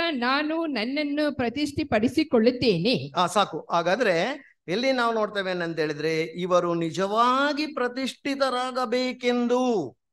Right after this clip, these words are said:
Speaker 2: ಇವರಿಗೋಸ್ಕರ ನಾನು ನನ್ನನ್ನು ಏನ್ ಮಾಡಿದ್ದೇನೆ? ಪ್ರತಿಷ್ಠೆ
Speaker 1: ಪಡಿಸಿ-
Speaker 2: ಪಡಿಸಿಕೊಂಡಿದ್ದೇನೆ. ಇವರು ಬೇಕು ನನಗೆ. ಏ ಸ್ವಾಮಿ, ಇಸ್ರೇಲ್ ಜನಾಂಗದಲ್ಲಿ ಇರುವಾಗ ಇಡೀ ಇಸ್ರೇಲ್ ಅನ್ನು ಎಷ್ಟು ಹುಡುಕಾಡಿದ್ರು ಅವರು,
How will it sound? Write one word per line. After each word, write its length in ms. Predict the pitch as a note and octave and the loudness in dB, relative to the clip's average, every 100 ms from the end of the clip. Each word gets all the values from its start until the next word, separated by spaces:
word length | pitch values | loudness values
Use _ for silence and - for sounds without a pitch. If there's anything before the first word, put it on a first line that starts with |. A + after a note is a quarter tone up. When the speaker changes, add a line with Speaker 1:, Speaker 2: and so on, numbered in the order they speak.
| _ _ _ _ _ - | _ _ _ _ _ -8
Speaker 2:
ಇವರಿಗೋಸ್ಕರ 960 | F#3+ B3 B3+ B3+ A#3+ B3 B3 B3 A#3 A#3 | 0 2 2 2 6 6 4 0 0 0
ನಾನು 580 | A3 G#3+ B3 D4+ D4+ D4 | 0 0 0 0 0 0
ನನ್ನನ್ನು 460 | B3+ B3 B3 A#3+ | 0 0 -2 -2
ಏನ್ 160 | A#3+ A#3 | -2 -2
ಮಾಡಿದ್ದೇನೆ? 840 | A3 G#3 F#3+ F#3 E3+ D3 C3 C3 | 0 0 0 -2 -2 -4 -6 -8
ಪ್ರತಿಷ್ಠೆ 840 | - E3+ F3+ F#3+ A3+ A3+ E4+ G#4 - | -6 -4 -4 -6 2 4 4 2 -8
Speaker 1:
ಪಡಿಸಿ- 240 | F#3+ F#3+ - | -10 -8 -2
Speaker 2:
ಪಡಿಸಿಕೊಂಡಿದ್ದೇನೆ. 1300 | E3 E3+ G3 F3+ F3 E3+ E3 D#3 E3 D#3+ E3+ E3 D3 | 0 0 -4 -2 0 0 0 0 0 0 0 0 -2
ಇವರು 300 | D3+ D3+ D3+ | -2 -2 -2
ಬೇಕು 480 | C#3+ D#3+ D#3+ D#3+ D#3 | -2 0 -2 -2 -2
ನನಗೆ. 640 | D3 C#3+ C#3 D3+ B2 F#2+ - _ _ _ - | 0 0 0 0 -2 -4 -14 _ _ _ -8
ಏ 80 | G#3+ | -4
ಸ್ವಾಮಿ, 360 | A#3+ C4 C#4 | 0 0 2
ಇಸ್ರೇಲ್ 500 | C#4+ A#3 G#3 A#3 A#3+ | -2 -4 -2 2 2
ಜನಾಂಗದಲ್ಲಿ 560 | A3 G#3 G#3 G3+ F#3 F3 | 2 0 0 0 -2 -2
ಇರುವಾಗ 540 | E3 D#3+ B3+ G3 D#3 | -2 -2 2 2 2
ಇಡೀ 300 | E3+ A3 B3 | 0 -2 -2
ಇಸ್ರೇಲ್ 440 | A3 E3+ G3+ A3 G#3 | -2 -4 0 2 2
ಅನ್ನು 180 | G3 F#3 | 2 0
ಎಷ್ಟು 440 | G#3+ A3+ - D4 | -2 -2 -4 -4
ಹುಡುಕಾಡಿದ್ರು 760 | F3+ G#3 B3 B3 A3+ A3 E3+ D3 | -2 -4 0 4 4 4 2 0
ಅವರು, 280 | G#2+ F2+ | -2 -10